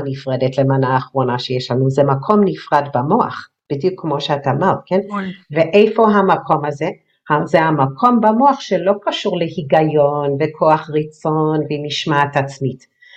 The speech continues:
Speaker 1: זה המקומות הפרימיטיביים יותר במוח שקשורים לדחף, לאכול, להזדבק, להרוג, כן?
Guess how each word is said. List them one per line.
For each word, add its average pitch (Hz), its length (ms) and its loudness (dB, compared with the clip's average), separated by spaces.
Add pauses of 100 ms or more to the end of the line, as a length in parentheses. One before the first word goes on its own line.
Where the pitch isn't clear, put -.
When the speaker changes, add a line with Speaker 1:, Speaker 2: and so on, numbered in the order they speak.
(160)
Speaker 1:
זה 151 340 2 (380)
המקומות 156 640 2
הפרימיטיביים 226 920 -2
יותר 220 420 0
במוח 180 360 -2
שקשורים 175 720 -4
לדחף, 135 680 0 (720)
לאכול, 143 440 4
להזדבק, 170 560 2
להרוג, 143 400 4 (320)
כן? 175 200 -2